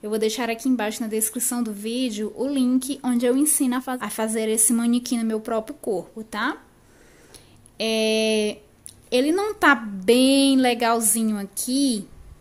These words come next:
por conta de, porque é seda. Mas vocês fazendo num tecido plano, ele vai ficar bem bonitinho, o caimento vai ficar perfeito, tá? Aqui é porque como é seda, é só pra me demonstrar pra vocês como irá ficar.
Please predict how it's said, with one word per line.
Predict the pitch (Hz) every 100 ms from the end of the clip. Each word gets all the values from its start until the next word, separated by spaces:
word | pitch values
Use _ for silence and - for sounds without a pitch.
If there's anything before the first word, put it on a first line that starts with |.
| _ _ _ - -
por | 254 269
conta | - 277 269 269
de, | 269 277 - -
porque | 285 269 - - 269 262 262 - _ - - - _ - -
é | 233 440
seda. | - - 220 190 185 185 190 - _ _ _ _ _ _ - _ _ - -
Mas | 240 240
vocês | 247 262 262
fazendo | 277 294 320 359
num | 392
tecido | 381 302 - 247 214
plano, | - 226 220 247 269 226 208 196 -
ele | 220 214
vai | 233
ficar | 226 -
bem | 208 185 220 220
bonitinho, | 214 240 254 294 - 220
o |
caimento | - 226 220 214 220
vai | 220
ficar | - 214
perfeito, | - - 226 311 - - 208 175 - 202
tá? | 220 240 294 - - -
Aqui | 247 311
é | 302
porque | 302 294
como | 277 254
é | 254
seda, | - 269 262 262
é | 254
só | 262
pra | 247 285
me | 277
demonstrar | 262 254 269 - 269
pra | 233 226
vocês | 220 214 214 214 -
como | - 254
irá | 285 254
ficar. | 254 233 - 233 269 320 254